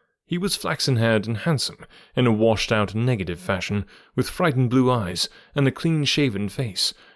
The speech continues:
with a weak, sensitive mouth. His age may have been about twenty-seven, his dress and bearing that of a gentleman. From the pocket of his light summer overcoat protruded the bundle of endorsed papers which proclaimed his profession.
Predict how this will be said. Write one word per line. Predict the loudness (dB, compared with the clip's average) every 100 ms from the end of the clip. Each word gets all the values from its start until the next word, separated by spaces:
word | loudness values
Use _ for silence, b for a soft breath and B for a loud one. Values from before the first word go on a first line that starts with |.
| b
with | 2
a | 4
weak, | 2 -2 -6
sensitive | -2 0 0 -4 -6
mouth. | -2 -2 -4 -10 -20 _ _ _ _ -2
His | 0 2
age | 2 4 4
may | 2 2
have | 2
been | 2
about | 2 2 0 -2
twenty-seven, | -4 -4 -4 -2 -2 -2 -8 -8 b b
his | 0 0
dress | 4 2 4 0
and | 2
bearing | 4 4 2
that | 0 0
of | 0
a | 0
gentleman. | 0 0 -4 -6 -14 _ _ _ _ _ _
From | 2 4 4
the |
pocket | 4 2 2 2 0
of |
his | 0 0
light | 0 0
summer | 0 0 0 0
overcoat | 0 -2 -6 -10 -12 0
protruded | 0 2 2 2 2
the |
bundle | 2 2 4 2
of | 4
endorsed | 4 4 2 0
papers | -2 -2 -2 -8 -8 -4
which | -4 -2
proclaimed | -4 0 0 0 -2
his | -8
profession. | -8 -4 -4 -4